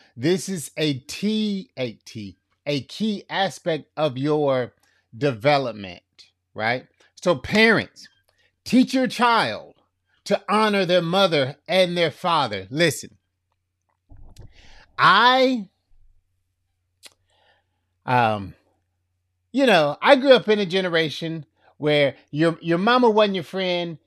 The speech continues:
your daddy wasn't your friend, right? <coughs> Your parents were your parents. Now, they loved you, and I was blessed to be in a home with a mother and father. So they loved you,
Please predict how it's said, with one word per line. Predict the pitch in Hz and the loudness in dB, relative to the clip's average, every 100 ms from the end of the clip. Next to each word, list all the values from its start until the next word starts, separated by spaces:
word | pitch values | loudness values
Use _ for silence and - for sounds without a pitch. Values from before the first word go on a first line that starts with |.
| - | -8
your | 135 | 0
daddy | 175 180 165 | 2 2 2
wasn't | 160 143 | -2 -2
your | 123 | -6
friend, | - 131 92 _ _ _ _ _ _ | -8 -10 -12 _ _ _ _ _ _
right? | 139 147 - - | -2 -2 -4 -10
<coughs> | - - - - - - _ _ _ _ - | -10 -8 -10 -10 -14 -20 _ _ _ _ -8
Your | 127 | -6
parents | - - 226 214 110 107 - - | -6 -6 -2 -2 -4 -8 -18 -8
were | 120 | -6
your | 107 85 - | -6 -10 -16
parents. | - 175 180 104 - - _ | -8 -2 -2 -2 -10 -20 _
Now, | 165 165 | -4 2
they | 170 311 | 4 4
loved | 254 285 285 135 | 4 4 4 0
you, | 113 110 135 - | -6 -8 -12 -4
and | 165 | 0
I | 185 | 2
was | 202 151 | 0 -2
blessed | 180 180 - | -4 -4 -6
to | |
be | 160 | -6
in | 175 | -4
a | 160 | -4
home | 147 156 160 156 - | -4 -4 -4 -8 -8
with | 160 | -6
a | 143 | -4
mother | 151 143 127 | -4 -4 -6
and | |
father. | 120 160 120 110 _ _ _ - | -6 -6 -6 -8 _ _ _ -14
So | - 190 143 - _ | 4 6 6 0 _
they | 127 208 311 | 4 6 6
loved | 277 226 233 262 285 254 | 4 4 6 6 4 0
you, | 285 294 311 294 | 0 2 0 -2